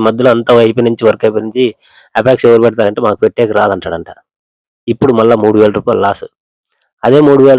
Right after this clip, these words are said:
రూపాయలు మీరు టైల్స్ వాళ్ళకి ఇచ్చింటే వాళ్ళు నీట్‌గా వేసిపోతాంటారు కదా. So ఇట్లుంటుంది. ఎవరు పని చేసే వాళ్ళు, వాళ్ళు పని చేసుకోవాలా.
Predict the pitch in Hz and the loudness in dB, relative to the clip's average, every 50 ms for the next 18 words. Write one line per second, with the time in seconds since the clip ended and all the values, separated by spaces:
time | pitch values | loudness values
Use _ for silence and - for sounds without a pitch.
0 | 127 127 131 135 131 131 120 113 117 117 110 107 101 - 117 117 117 - 143 127 | 2 0 0 2 2 2 2 0 0 0 -2 -4 -2 -2 -2 -2 -2 -2 -4 -6
1 | 113 120 110 - - 107 110 113 139 175 - _ _ _ _ _ _ _ _ _ | -6 -8 -12 -10 -10 -10 -8 -8 -8 -10 -10 _ _ _ _ _ _ _ _ _
2 | _ _ _ _ _ _ _ - 113 113 113 113 117 123 135 131 123 127 117 - | _ _ _ _ _ _ _ -4 0 0 2 2 2 2 2 2 2 0 0 0
3 | - - 104 - 104 98 104 104 117 143 170 _ _ _ _ _ _ _ _ _ | -2 -6 -6 -6 -6 -6 -6 -4 -4 -6 -6 _ _ _ _ _ _ _ _ _
4 | _ _ _ _ _ _ _ _ - 113 113 113 - 113 113 113 110 131 110 104 | _ _ _ _ _ _ _ _ -2 0 0 0 0 0 -2 0 0 0 0 -2
5 | - - - - _ - 110 101 107 110 113 120 - - 120 120 117 120 120 - | -4 -4 -8 -20 _ -6 -2 -2 0 0 0 -2 0 0 -2 0 2 0 0 0
6 | - 113 117 139 139 117 113 110 98 117 117 113 113 104 - - - 95 101 | 2 0 2 2 4 2 2 0 0 -4 -2 -2 -2 -4 -4 -4 -4 -4 -4